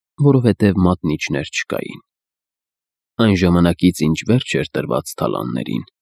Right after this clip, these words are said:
իսկ տոհմապետներն այլևս բաց սեղան չէին պահում, ժողովուրդն ապրում էր դառը աղքատության մեջ։ Ճանապարհները, նույնիսկ այնպիսի ոլորապտույտ միջգյուղյա ճանապարհը, որով անցնում էի,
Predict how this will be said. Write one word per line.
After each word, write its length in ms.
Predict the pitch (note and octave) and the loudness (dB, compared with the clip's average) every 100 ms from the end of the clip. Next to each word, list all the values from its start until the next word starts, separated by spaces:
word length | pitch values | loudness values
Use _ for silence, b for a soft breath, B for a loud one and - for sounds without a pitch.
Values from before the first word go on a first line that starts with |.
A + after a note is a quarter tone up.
| _ _ _ | _ _ _
իսկ 220 | G#2+ - - | -2 -2 0
տոհմապետներն 840 | F#2 F#2 D#2+ D#2 - E2+ F2 D#2 | 0 2 0 0 0 0 0 0
այլևս 420 | C#2 D2 C#2 D#2+ | 0 -2 -4 -6
բաց 280 | - D#2 D#2+ | -2 -2 -2
սեղան 400 | - C2+ D2 B1+ | -6 -4 -4 -6
չէին 320 | - C#2 B2+ A#2 | -2 0 0 0
պահում, 380 | - - - - _ _ _ _ - | -4 -4 -10 -12 _ _ _ _ 0
ժողովուրդն 640 | B2 B2 C#3 D3 - A#2 | 2 4 4 2 2 0
ապրում 320 | G#2+ A2 G#2 | 2 2 2
էր 140 | F#2+ F#2+ | 2 0
դառը 340 | F#2+ F#2+ F2+ | 0 2 0
աղքատության 760 | E2 - E2+ - C#2 - - - | 0 -2 -4 -4 -6 -6 -6 -8
մեջ։ 300 | - - - _ _ _ _ _ _ _ _ _ _ _ _ _ - | -8 -10 -12 _ _ _ _ _ _ _ _ _ _ _ _ _ 0
Ճանապարհները, 800 | G#2+ G2 F#2 F2 F2+ A2 G#2 F2+ - _ - | 2 2 2 2 4 6 6 4 0 _ 2
նույնիսկ 460 | D3 D#3 C#3 - | 6 8 6 4
այնպիսի 420 | F#2+ F2+ E2 - E2+ | 0 2 -2 0 2
ոլորապտույտ 800 | E2+ D#2+ D2+ D#2 D2+ E2+ E2 - | 2 2 2 0 0 0 0 2
միջգյուղյա 680 | F2+ - - F2 - E2 | 0 -2 -2 -2 2 2
ճանապարհը, 600 | F2 D#2 C2+ C#2+ F2+ F2 | 2 0 0 0 0 2
որով 280 | D2+ D2 C#2+ | 0 0 0
անցնում 400 | C#2+ - C3+ A#2 | -4 2 2 4
էի, 160 | B1+ | 0